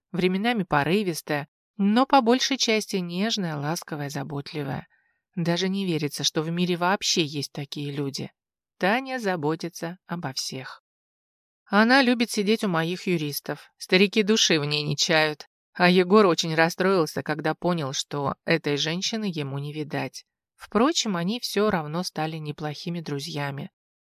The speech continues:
Частенько сидят у нас в кафетерии, и друг всегда бежит туда чуть ли не сломя голову. Кажется, он ещё верит, что у него есть шанс.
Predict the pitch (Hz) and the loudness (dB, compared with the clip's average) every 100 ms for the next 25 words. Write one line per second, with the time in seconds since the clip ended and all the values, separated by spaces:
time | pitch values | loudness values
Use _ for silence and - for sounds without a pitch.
0 | _ 208 190 320 349 220 180 160 202 240 | _ -2 2 2 2 -2 -4 0 0 0
1 | 160 160 175 - 151 - 143 170 214 190 | -4 -6 -6 -6 -8 -8 -4 -2 0 -2
2 | 160 - 175 214 190 175 214 - - 156 | -6 -8 -6 -6 -4 -2 -2 -4 -8 -2
3 | 165 170 156 160 185 185 156 160 180 - | 0 0 -2 0 0 0 0 2 2 0
4 | 165 175 165 - - 165 170 165 156 156 | -4 -4 -4 -6 -6 -6 -4 -4 -4 -6
5 | 156 143 139 170 143 _ _ _ - 165 | -4 -4 -4 -8 -12 _ _ _ -8 -4
6 | 165 147 165 156 156 160 156 156 151 175 | -4 -4 -6 -6 -6 -4 -4 -4 -2 0
7 | 202 156 - 147 143 143 147 165 160 151 | 0 -2 -4 -6 -6 -6 -6 -6 -4 -6
8 | - - 143 - 165 | -4 -4 -4 -6 -8